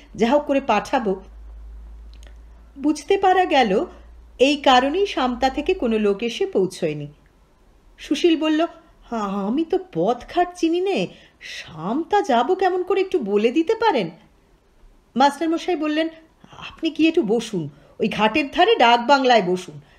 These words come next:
আ-, আমি খোঁজ খবর নিচ্ছি। নদীতে এখন জল নেই বললেই হয়, তাই নৌকো পাওয়া বেশ কঠিন। আপনি গিয়ে অপেক্ষা করুন, আমি দেখছি। আপ গাড়িখানা ছেড়ে দিয়ে আমি আসছি।"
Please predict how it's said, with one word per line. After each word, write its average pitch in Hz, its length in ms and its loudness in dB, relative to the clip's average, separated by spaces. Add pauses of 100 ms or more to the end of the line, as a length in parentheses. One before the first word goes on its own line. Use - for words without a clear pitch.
(140)
আ-, 302 280 2
আমি 370 120 4
খোঁজ 370 280 0
খবর 254 240 4
নিচ্ছি। 180 360 -6 (600)
নদীতে 165 640 -4
এখন 330 360 2
জল 220 400 2
নেই 208 220 0
বললেই 240 380 -2
হয়, 147 320 -4 (720)
তাই 202 520 -2
নৌকো 285 400 0
পাওয়া 254 320 4
বেশ 269 300 -4
কঠিন। 202 400 -4 (480)
আপনি 294 300 2
গিয়ে 311 220 4
অপেক্ষা 392 360 4
করুন, 415 240 0
আমি 359 140 2
দেখছি। 330 480 -2 (420)
আপ 202 480 0
গাড়িখানা 233 480 2
ছেড়ে 220 300 2
দিয়ে 277 280 2
আমি 302 240 2
আসছি।" 226 400 0